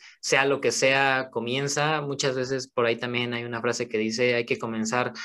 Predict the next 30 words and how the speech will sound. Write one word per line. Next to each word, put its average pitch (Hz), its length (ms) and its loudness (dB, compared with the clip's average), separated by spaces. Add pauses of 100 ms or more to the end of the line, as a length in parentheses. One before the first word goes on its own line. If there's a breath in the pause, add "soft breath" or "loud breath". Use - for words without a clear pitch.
(520 loud breath)
con 131 120 4
lo 117 120 2
que 120 80 2
tengamos, 117 840 -4
hay 120 180 -2
que 110 580 2
hacer 117 280 -2
lo 123 140 0
que 117 80 -4
podamos 131 420 0
con 123 100 -6
lo 110 100 -4
que 113 80 -6
tengamos 139 460 -8
e 143 60 -4
iniciar, 180 420 0
aventarnos. 170 640 0
Al - 80 -2
final, 143 440 0 (220 loud breath)
el 135 140 2
camino, 151 460 2
la 127 160 2
vida 151 300 2
nos 117 200 -6
va 131 100 2
a 131 60 4
ir 127 140 2
guiando 135 480 -2
por 113 180 -4
ese 113 380 -2